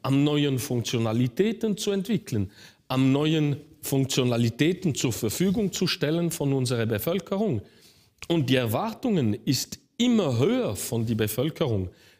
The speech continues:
Das heißt, ein digitalisierter Prozess ist, würde ich sagen, nie am Ende.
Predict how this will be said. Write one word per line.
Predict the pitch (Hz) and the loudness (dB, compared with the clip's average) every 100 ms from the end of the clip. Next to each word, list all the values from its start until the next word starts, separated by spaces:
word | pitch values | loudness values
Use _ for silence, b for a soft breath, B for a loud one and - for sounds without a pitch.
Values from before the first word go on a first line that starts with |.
| b | b
Das | 127 | -2
heißt, | 139 - | -2 0
ein | 135 127 | 0 0
digitalisierter | 131 123 123 113 120 123 226 - 185 | 0 0 0 0 2 0 -2 -4 -8
Prozess | - 123 - 214 214 - - - | -4 -6 -2 -2 -2 -6 -12 -6
ist, | 131 - - - _ _ _ | -4 -4 -8 -16 _ _ _
würde | 120 123 120 | -2 -2 0
ich | 107 | -2
sagen, | 113 107 131 127 - _ | -2 -2 -2 -4 -8 _
nie | - 156 220 | 0 2 2
am | 170 | 0
Ende. | 139 151 143 165 | 0 0 0 -2